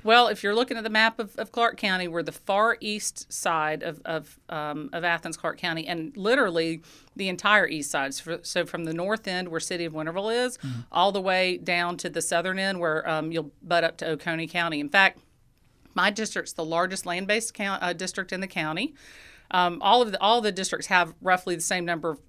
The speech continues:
Speaker 1: of voters, roughly around twelve thousand or so voters. Um, but my county has most of the green space.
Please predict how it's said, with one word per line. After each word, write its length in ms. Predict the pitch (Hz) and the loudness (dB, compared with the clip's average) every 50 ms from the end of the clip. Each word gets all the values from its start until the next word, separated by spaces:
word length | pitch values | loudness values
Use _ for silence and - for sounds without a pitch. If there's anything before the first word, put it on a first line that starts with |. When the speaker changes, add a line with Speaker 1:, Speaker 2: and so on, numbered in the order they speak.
| _ - | _ -8
Speaker 1:
of 120 | 160 147 | -8 -4
voters, 420 | 147 160 156 151 147 151 156 - - | -2 -2 -2 0 0 -2 -2 -2 -2
roughly 320 | 165 165 - - 165 156 | -4 -4 -2 -4 -6 -4
around 220 | 151 156 156 151 147 - - | -4 -4 -4 -6 -6 -10 -10
twelve 220 | - - 160 156 - | -6 -4 -4 -2 0
thousand 360 | 156 151 151 156 151 156 147 | 0 0 0 0 -2 -4 -6
or 80 | 147 | -6
so 260 | 143 - - 156 156 156 | -4 -2 -2 -2 -2 0
voters. 480 | 156 160 160 160 156 151 156 151 - - - - - - - _ - | 0 -2 0 0 0 -2 -2 -4 -8 -12 -16 -20 -20 -20 -18 _ 0
Um, 360 | - 185 180 175 170 170 170 165 | 2 4 4 4 2 -2 -2 -2
but 160 | 185 - - - _ - | -2 -2 -2 -6 _ -10
my 260 | 165 165 180 175 180 | -6 -2 0 0 0
county 460 | 185 - 196 185 185 185 180 175 170 - | 0 0 -2 0 0 0 -2 -4 -4 -2
has 200 | 165 170 160 170 | -2 -2 -2 -2
most 200 | 175 170 180 - | -2 -4 -4 -2
of 40 | |
the 60 | - 202 | -2 -2
green 240 | 185 196 190 185 | -2 0 -2 -2
space. 540 | - - - 165 165 180 208 - - - - | -2 -2 0 0 0 0 -2 -4 -8 -10 -12